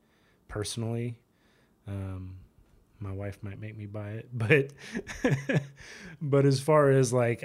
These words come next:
I'm looking to rent a movie or buy a movie or something, this is not gonna be on that list, but I am glad that I watched it.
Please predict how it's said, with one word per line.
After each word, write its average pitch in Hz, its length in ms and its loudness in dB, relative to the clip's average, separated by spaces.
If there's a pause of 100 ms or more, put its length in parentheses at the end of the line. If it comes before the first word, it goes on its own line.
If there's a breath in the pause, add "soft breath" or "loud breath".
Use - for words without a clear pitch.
I'm 123 460 2
looking 127 400 2
to 117 460 0
rent 120 240 0
a 113 40 -2
movie 117 280 0
or 107 80 0
buy 107 180 0
a 107 60 0
movie 110 280 -2
or 110 120 -4
something, 110 600 -6
this 107 280 -4
is 104 160 -8
not 104 180 -6
gonna 104 160 -6
be 110 140 -2
on 101 180 -4
that 101 220 -8
list, 104 420 -6
but 101 220 -6
I 107 140 -6
am 117 200 -2
glad 110 300 -2
that 101 100 -6
I 98 100 -4
watched 101 400 -8
it. 113 180 -6